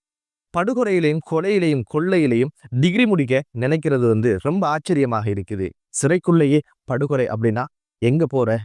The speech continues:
என்ன ஏது அப்படின்ற கேள்வியும் எழ ஆரம்பிச்சிருக்கு. எனவே இந்த ஒரு விஷயம் குறித்தும் அரசு கூடிய கவனம் செலுத்தட்டும். அடுத்த விஷயம் என்ன அப்படின்னு பாத்தீங்கன்னா,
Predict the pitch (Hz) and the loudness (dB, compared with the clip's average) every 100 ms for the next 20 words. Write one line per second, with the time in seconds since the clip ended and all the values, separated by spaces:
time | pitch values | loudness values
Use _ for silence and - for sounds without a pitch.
0 | - - 110 123 117 104 - 101 98 95 | -10 -4 0 2 2 2 -2 -4 -6 -4
1 | 117 117 101 98 - 107 113 101 95 85 | -4 -2 -2 -4 -6 -2 -2 -2 -6 -6
2 | 92 107 - _ _ 123 143 180 151 143 | -8 -8 -10 _ _ -2 2 2 2 2
3 | 170 135 165 131 151 190 285 285 - _ | 2 2 0 0 0 0 -2 -4 -10 _
4 | _ _ _ - 151 139 202 208 160 156 | _ _ _ -6 -4 -2 0 2 2 0
5 | 156 127 - 147 147 139 156 156 - - | -4 -4 -4 -2 -2 0 -2 -4 -10 -8
6 | 202 226 277 226 233 185 196 156 160 156 | -4 0 2 2 2 2 2 0 0 0
7 | 147 127 123 113 | 0 -2 -4 -2